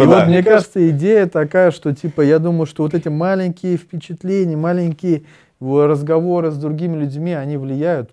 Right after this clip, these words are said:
Speaker 1: Пусть это тебе кажется, что чё такого сделал. У меня, короче, одна сестра подошла, короче, как-то такая говорит: "Знаешь, я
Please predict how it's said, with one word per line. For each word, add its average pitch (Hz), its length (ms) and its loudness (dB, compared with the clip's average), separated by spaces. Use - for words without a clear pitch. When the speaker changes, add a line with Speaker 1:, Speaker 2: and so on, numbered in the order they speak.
Speaker 1:
Пусть 165 240 -4
это 147 200 -10
тебе 147 220 -4
кажется, 147 360 -4
что 120 220 -6
чё 127 240 -8
такого 120 280 -8
сделал. 113 380 -6
У 123 60 -10
меня, 170 120 -4
короче, 170 280 -4
одна 156 200 -2
сестра 120 480 -6
подошла, 131 420 -2
короче, 139 340 -4
как-то 113 500 -6
такая 117 220 -10
говорит: 113 320 -6
"Знаешь, 127 400 -8
я 113 340 -4